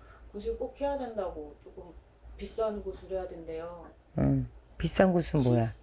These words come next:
Speaker 1: 칠-, 칠성? 뭐 이런 얘기를 하면서, 뭐 오천만 원짜리 있고 팔천만 원짜리가 있는데, 저 같은 경우에는 운이 완전히 막혀가지고
Speaker 2: 응.
Speaker 1: 비싼 굿을 해야 된다고 막 그러는 거예요.
Speaker 2: 응.
Speaker 1: 그래서 좀 사귄 것 같아서 또 딴 데 또 가봤더니,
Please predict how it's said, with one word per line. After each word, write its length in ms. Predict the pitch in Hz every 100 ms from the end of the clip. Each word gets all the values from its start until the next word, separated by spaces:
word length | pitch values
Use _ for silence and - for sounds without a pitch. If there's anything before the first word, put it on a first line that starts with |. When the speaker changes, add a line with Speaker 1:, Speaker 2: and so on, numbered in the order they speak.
| -
Speaker 1:
칠-, 260 | - - 415 - - - -
칠성? 240 | 311 330 339 208
뭐 180 | 208
이런 280 | 208 208 220
얘기를 260 | 220 214 220
하면서, 760 | 240 226 214 190 185 196 190 - - - -
뭐 180 | 190 190
오천만 400 | - 233 220 208
원짜리 360 | 196 196 185
있고 160 | 185 -
팔천만 480 | - 247 240 233 214
원짜리가 420 | 196 190 180 165 156
있는데, 560 | 156 156 160 175 165 - - - _
저 120 | 190
같은 240 | 208 208 196
경우에는 420 | 185 180 180 202
운이 400 | 175 170 190 190
완전히 380 | 165 160 165 175
막혀가지고 880 | 156 151 - 175 165 - 208 208 185 - -
Speaker 2:
응. 300 | 151 139 123 -
Speaker 1:
비싼 340 | 202 226 220
굿을 220 | 190 185 185
해야 160 | 190
된다고 360 | 185 170 170 151 -
막 100 | 151 -
그러는 280 | 170 165 156
거예요. 400 | 147 151 165 165 -
Speaker 2:
응. 320 | 151 143 131 123 - - - -
Speaker 1:
그래서 240 | 214 208 190
좀 160 | - 196
사귄 340 | 247 277 285
것 80 | 269
같아서 400 | 208 190 - 165
또 120 | 190 196
딴 220 | 254 269
데 320 | 277 247 -
또 100 | 202
가봤더니, 440 | 214 160 165 -